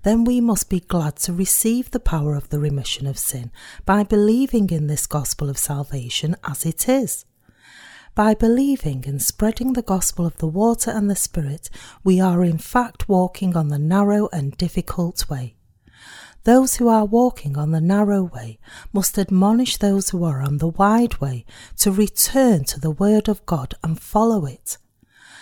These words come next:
No matter what the circumstances may be for the believers of the gospel of the water and the Spirit,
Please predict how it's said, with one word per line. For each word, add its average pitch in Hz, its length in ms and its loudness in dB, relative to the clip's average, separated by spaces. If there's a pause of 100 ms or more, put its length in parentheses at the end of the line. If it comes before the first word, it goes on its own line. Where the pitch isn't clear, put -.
(300)
No 214 160 8
matter 254 480 4
what 214 260 -2
the 208 60 -4
circumstances 220 1120 0
may 196 220 4
be 208 260 0
for 208 200 -4
the 208 100 -4
believers 185 760 0
of 135 140 -8
the 160 100 -2
gospel 196 480 0
of 202 100 -4
the 175 80 -2
water 196 540 0
and 175 180 0
the 156 80 0
Spirit, 170 560 -2